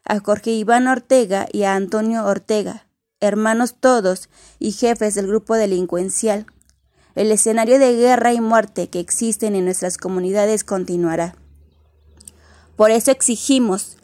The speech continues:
que se mantengan los operativos en Quechultenango y en los territorios que ya hemos señalado nosotras y nosotros, como cipoc E Z, Chilapa, Colotlipa, Tixla, Petaquilla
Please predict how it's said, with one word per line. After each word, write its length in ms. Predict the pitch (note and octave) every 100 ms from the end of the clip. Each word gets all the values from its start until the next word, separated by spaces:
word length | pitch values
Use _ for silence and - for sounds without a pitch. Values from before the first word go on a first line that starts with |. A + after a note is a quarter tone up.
| _ _ _
que 120 | - G#3+
se 120 | A3+
mantengan 520 | A3 A3 B3 B3 D4
los 140 | C4
operativos 720 | A3+ - G3 F#3+ A3+ A3 A3+ A#3
en 120 | F#3
Quechultenango 880 | F#3+ G3 F#3 G3+ G3 G#3+ G#3+ G#3 G#3
y 100 | G#3
en 80 | G3
los 140 | F#3+
territorios 640 | G3+ F#3+ F3+ G#3+ G#3 G#3 -
que 160 | F#3
ya 140 | F#3+ G#3
hemos 240 | G#3 G3+
señalado 580 | G3+ F#3+ F#3 G3+ G3 G3+
nosotras 640 | G3 F#3+ G#3 G3+ - F#3+
y 60 | F#3
nosotros, 600 | F#3 F3+ G#3+ G3 F3+ - _ - _ -
como 300 | G3+ F#3 F#3+
cipoc 520 | A3+ G#3+ - G#3+ G#3+
E 100 | A3 G#3
Z, 400 | G#3 G3 - - _ _ _ _ _ _ -
Chilapa, 600 | G3+ G3+ A3 A3 G3 F#3+
Colotlipa, 840 | - F#3+ F#3+ - G#3+ G#3 F#3 F#3+ _
Tixla, 480 | - E3+ - D#3+ -
Petaquilla 680 | F3+ F3 F3+ - G#3 G3+ -